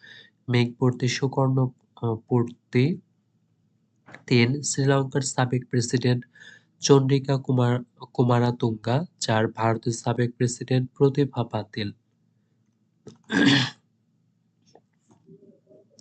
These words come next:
ব্রিটিশ ভারতে নারীরা কখন ভোটাধিকার লাভ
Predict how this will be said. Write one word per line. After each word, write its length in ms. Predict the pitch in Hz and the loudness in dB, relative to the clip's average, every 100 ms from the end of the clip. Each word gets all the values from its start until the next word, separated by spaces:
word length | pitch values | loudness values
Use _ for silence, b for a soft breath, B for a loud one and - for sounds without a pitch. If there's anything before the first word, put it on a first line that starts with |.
| - B B B B B B - | -20 B B B B B B -10
ব্রিটিশ 460 | 131 131 147 139 - | 2 2 4 0 0
ভারতে 500 | 131 139 139 117 113 | 0 2 2 0 0
নারীরা 460 | 120 120 123 127 123 | 2 2 4 2 2
কখন 320 | 120 120 123 | 0 0 -4
ভোটাধিকার 640 | - 117 120 113 113 - | -2 -2 0 -2 -4 -2
লাভ 180 | 110 107 | -2 -2